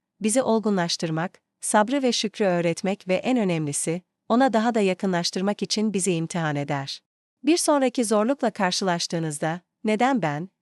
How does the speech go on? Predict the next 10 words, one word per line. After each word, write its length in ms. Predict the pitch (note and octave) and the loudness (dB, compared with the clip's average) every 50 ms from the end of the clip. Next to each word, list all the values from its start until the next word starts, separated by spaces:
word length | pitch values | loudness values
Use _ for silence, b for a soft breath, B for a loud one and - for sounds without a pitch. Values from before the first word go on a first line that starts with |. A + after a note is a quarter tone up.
| _ - | _ -4
diye 180 | G3 A3 A#3+ A#3+ | 0 0 0 0
sormak 460 | - - G#3+ F#3+ F#3 F#3 F#3 F3+ - | 0 0 0 2 2 0 -2 -2 -2
yerine, 380 | F3 E3 D#3 D3 D3 D3 D#3 E3+ - _ _ _ B3+ | -2 -2 -2 -2 -4 -4 -6 -8 -12 _ _ _ -4
"Bu 80 | D#4 | -2
sınavdan 580 | D#4+ - D#4 C#4 B3+ A#3 A3+ G3 A3 G#3 G#3 G#3 | -2 0 2 2 2 2 2 2 2 2 2 2
ne 140 | A3+ B3 A#3+ | 2 2 2
öğrenmeliyim, 720 | A3+ A3 G#3 F#3 F3+ F3+ F3 F3 E3 E3+ D#3+ D#3 E3+ F#3+ - _ _ _ - | 2 2 2 2 2 0 0 0 0 -2 -2 -4 -4 -8 -12 _ _ _ -4
kendime 460 | - B3 A#3+ B3 C4 C4 C4+ C4 A#3 | 0 0 2 2 2 2 2 2 2
ne 80 | A3 G#3+ | 0 0
katmalıyım?" 720 | - G#3 E3+ E3 - F3+ E3 D#3+ D#3 D3 C#3+ C#3 C#3+ | 0 -2 -2 -2 -2 -4 -2 -2 -2 -4 -4 -6 -10